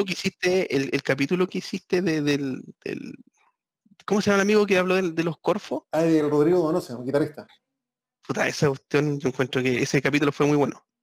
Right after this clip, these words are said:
Speaker 2: súper
Speaker 1: Sí,
Speaker 2: útil.
Speaker 1: debería, bueno, está ahí,
Speaker 2: Súper,
Speaker 1: pero quizás
Speaker 2: súper
Speaker 1: debería
Speaker 2: útil.
Speaker 1: como volver a promocionarlo, fue hace como un año ya ese capítulo.
Speaker 2: Sí, fue,
Speaker 1: Sí.
Speaker 2: yo lo, yo lo vi, como dije, "Puta, debería haber salido esto en ese tiempo".
Speaker 1: <laughs>
Speaker 2: Bueno,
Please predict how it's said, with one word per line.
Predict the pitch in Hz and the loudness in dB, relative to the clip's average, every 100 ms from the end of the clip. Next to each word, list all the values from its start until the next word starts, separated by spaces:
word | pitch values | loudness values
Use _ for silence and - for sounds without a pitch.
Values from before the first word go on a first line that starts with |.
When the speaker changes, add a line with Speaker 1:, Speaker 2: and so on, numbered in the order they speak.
| - | -12
Speaker 2:
súper | - 175 175 226 | -4 0 0 2
Speaker 1:
Sí, | |
Speaker 2:
útil. | 208 180 180 | 2 2 2
Speaker 1:
debería, | 165 180 208 202 196 180 | 0 2 2 2 0 0
bueno, | 208 151 | 0 0
está | 135 - | -2 0
ahí, | 175 | 2
Speaker 2:
Súper, | 180 180 160 | 4 4 4
Speaker 1:
pero | 160 | 4
quizás | 151 160 | 2 0
Speaker 2:
súper | 160 | 2
Speaker 1:
debería | 147 165 170 | 4 2 2
Speaker 2:
útil. | 165 | 2
Speaker 1:
como | 165 | 2
volver | 147 156 | 2 4
a | 156 | 2
promocionarlo, | 160 160 139 156 147 123 | 0 -4 -2 -2 -2 -4
fue | 147 | -4
hace | 160 | -2
como | 156 | -2
un | 139 | -2
año | 190 175 | -4 -2
ya | 123 | -4
ese | - | -6
capítulo. | 127 - - - _ _ _ _ _ | -12 -10 -16 -18 _ _ _ _ _
Speaker 2:
Sí, | - 139 - _ | -2 -2 -2 _
fue, | 135 127 131 | 0 0 0
Speaker 1:
Sí. | |
Speaker 2:
yo | 135 | 2
lo, | 135 | 4
yo | 135 | 4
lo | 143 | 2
vi, | 151 170 - | 2 -2 -2
como | 131 127 - - | 0 0 -4 -4
dije, | 131 - - - | -4 -4 -8 -6
"Puta, | - - | -4 0
debería | 139 131 139 | 2 4 4
haber | 151 151 | 2 0
salido | - 151 156 | -2 0 -2
esto | 147 - | -4 -4
en | 151 | -2
ese | 151 - | -2 -4
tiempo". | 151 - _ | -6 -8 _
Speaker 1:
<laughs> | 143 - 254 247 311 - | -10 -2 0 2 2 2
Speaker 2:
Bueno, | 240 | 2